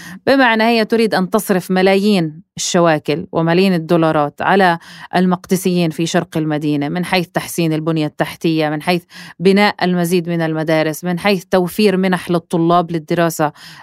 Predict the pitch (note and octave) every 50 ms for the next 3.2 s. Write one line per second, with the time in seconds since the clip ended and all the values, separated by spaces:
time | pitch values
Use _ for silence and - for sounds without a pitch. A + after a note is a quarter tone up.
0 | - - - F#3 E3+ G3 G3 F#3 F3+ F3+ E3 F3+ F#3 F3+ E3+ E3 - E3+ E3+ E3
1 | D#3+ - - - B2 D#3 D#3+ D#3 D3+ D#3+ D#3+ - - E3 D#3+ D#3 D#3 D#3 D3 D3+
2 | D#3+ F3+ F3 E3+ D#3 E3 F3+ - E3 C#3 C3+ - - - E3 B2+ B2+ D#3+ E3+ D#3+
3 | D#3+ D#3 D3+